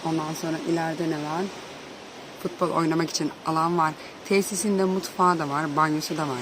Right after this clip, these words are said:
Bilginiz olsun arkadaşlar. Karavan kampı da yapabiliyorsunuz, çadır kampı da yapabiliyorsunuz. Günübirlik pikniğe de gelebiliyorsunuz ayrıca. Fiyat konusuna gelince de bize dediler ki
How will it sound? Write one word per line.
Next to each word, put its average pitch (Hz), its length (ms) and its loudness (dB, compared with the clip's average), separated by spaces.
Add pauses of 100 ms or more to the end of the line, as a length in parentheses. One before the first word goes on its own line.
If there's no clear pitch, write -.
(120)
Bilginiz 151 400 2
olsun 202 340 -2
arkadaşlar. 202 760 0 (420)
Karavan 180 320 8
kampı 180 320 2
da 180 60 4
yapabiliyorsunuz, 175 680 0
çadır 147 300 -2
kampı 180 280 -2
da 185 60 4
yapabiliyorsunuz. 175 680 0 (100)
Günübirlik 196 440 2
pikniğe 185 340 4
de 175 60 4
gelebiliyorsunuz 131 800 -2 (100)
ayrıca. 156 640 0 (480)
Fiyat 214 280 2
konusuna 214 340 2
gelince 190 440 4
de 196 120 0
bize 185 220 2
dediler 220 400 2
ki 156 200 -2